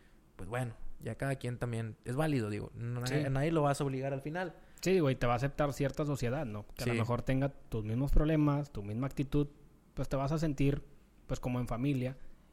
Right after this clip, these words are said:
Speaker 2: y vas a caer dentro de esa sociedad.
Speaker 1: Así es, para todo, para todo hay mercado, güey.
Speaker 2: Exactamente.
Speaker 1: Tan-, pero tampoco esperes que
Speaker 2: <laughs>
Speaker 1: si eres un hijo de la chingada,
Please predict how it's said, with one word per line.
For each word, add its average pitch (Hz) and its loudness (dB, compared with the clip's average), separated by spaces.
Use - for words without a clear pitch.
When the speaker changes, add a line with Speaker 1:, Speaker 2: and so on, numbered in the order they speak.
Speaker 2:
y 123 -4
vas 113 -2
a 131 0
caer 117 -2
dentro 117 0
de 113 0
esa 110 -4
sociedad. 110 -4
Speaker 1:
Así 127 -8
es, - -10
para 123 -4
todo, 139 -4
para 147 2
todo 220 2
hay 226 2
mercado, 131 0
güey. 123 -8
Speaker 2:
Exactamente. 101 -6
Speaker 1:
Tan-, 151 0
pero 185 2
tampoco 156 0
esperes 156 0
que 110 0
Speaker 2:
<laughs> - 10
Speaker 1:
si 110 -2
eres 139 0
un 135 -2
hijo 135 -4
de 135 0
la 139 -2
chingada, 143 -2